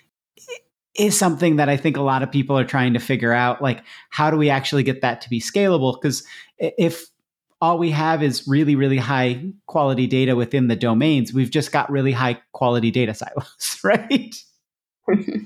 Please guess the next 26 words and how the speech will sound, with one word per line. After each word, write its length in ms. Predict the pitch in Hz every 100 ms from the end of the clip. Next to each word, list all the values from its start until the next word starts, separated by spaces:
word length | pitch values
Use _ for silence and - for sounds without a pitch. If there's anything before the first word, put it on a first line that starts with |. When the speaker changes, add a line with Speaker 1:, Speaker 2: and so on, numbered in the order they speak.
| - _
Speaker 2:
Yeah. 180 | - - _ _ _ - - - _ -
Yeah. 160 | 180 - - - _
W-, 140 | 214 208
w-, 400 | 208 226 - 220
one 160 | 294
of 120 | 349
the 100 | 277
things 220 | 240 208 202
that 100 | 190
I 120 | 185
want 200 | 190 196
to 100 | 202
touch 300 | 220 190 190
upon 220 | 185 175
also, 320 | 180 180 185
and 180 | 180 175
back 220 | 180 175
on 140 | 190 175
the 240 | 170 165 185 -
why 460 | 190 185 190 202
we 160 | 208 208
had 300 | 208 214 214
to 80 | 208
take 220 | 190 190
the 60 |
feedback, 560 | 180 185 202 185 -